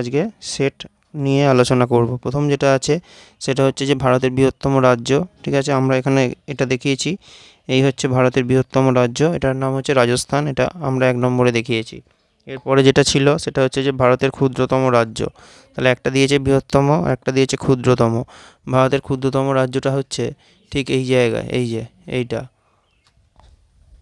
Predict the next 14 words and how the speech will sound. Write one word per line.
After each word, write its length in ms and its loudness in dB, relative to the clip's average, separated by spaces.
এটা 260 4
হয়ে 180 6
যাবে 180 2
ভারতের 360 -6
ক্ষুদ্রতম 460 -2
রাজ্য। 200 -2
এই 80 -2
জায়গাটার 340 -2
নাম 140 -2
হচ্ছে, 220 -6
এটা 260 -4
হচ্ছে 180 -4
গোয়া। 240 2
এখানে 200 0